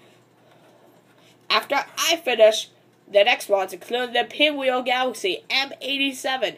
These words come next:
and Magellan Clouds. With the last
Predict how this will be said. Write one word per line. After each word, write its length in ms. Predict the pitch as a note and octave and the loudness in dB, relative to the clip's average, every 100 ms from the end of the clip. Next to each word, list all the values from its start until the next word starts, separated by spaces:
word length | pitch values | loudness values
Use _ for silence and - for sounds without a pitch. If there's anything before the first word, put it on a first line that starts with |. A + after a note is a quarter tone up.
| _ | _
and 240 | A3 C4+ C4 | -6 -6 -6
Magellan 680 | A#3+ G3+ G#3+ A3+ G#3+ G3 - | -8 -4 0 2 4 2 -2
Clouds. 880 | - - G3+ G3 - - G#3+ - - _ _ _ _ - - - _ _ _ - _ _ _ _ - | -18 -6 -4 -4 -8 -14 -14 -16 -18 _ _ _ _ -20 -20 -20 _ _ _ -20 _ _ _ _ -2
With 200 | A3 - | -2 0
the 100 | E3 | 0
last 500 | B3+ D4+ A3+ - | 4 4 2 -4